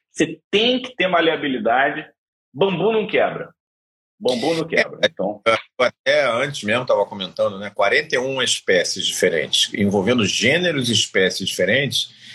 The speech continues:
Speaker 2: Na verdade, era pra se esperar até mais manifestações clínicas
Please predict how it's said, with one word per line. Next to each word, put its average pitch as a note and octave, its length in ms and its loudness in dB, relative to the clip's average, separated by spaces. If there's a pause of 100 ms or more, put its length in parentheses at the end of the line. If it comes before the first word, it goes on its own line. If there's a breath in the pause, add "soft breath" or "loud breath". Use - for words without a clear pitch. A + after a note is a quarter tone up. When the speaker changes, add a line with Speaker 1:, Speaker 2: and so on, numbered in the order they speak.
(220 loud breath)
Speaker 2:
Na - 60 -16
verdade, C3+ 320 2
era E3 140 0
pra E3 120 -4
se E3 140 -2
esperar A#2+ 640 0
até A#2+ 360 0
mais C#3 420 0
manifestações F#3+ 760 0
clínicas G#3 640 0